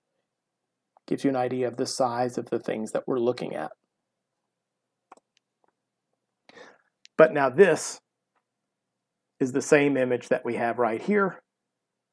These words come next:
We're just going to label it. We have the two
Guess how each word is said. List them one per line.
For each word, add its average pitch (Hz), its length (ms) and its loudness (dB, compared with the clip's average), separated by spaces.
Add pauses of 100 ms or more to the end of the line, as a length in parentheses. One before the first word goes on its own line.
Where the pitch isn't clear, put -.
(160)
We're 139 120 8
just 127 120 -2
going 127 180 0
to 120 340 -6
label 117 380 -2
it. - 140 -8 (4000)
We 156 120 8
have 143 200 6
the 143 100 0
two 233 600 0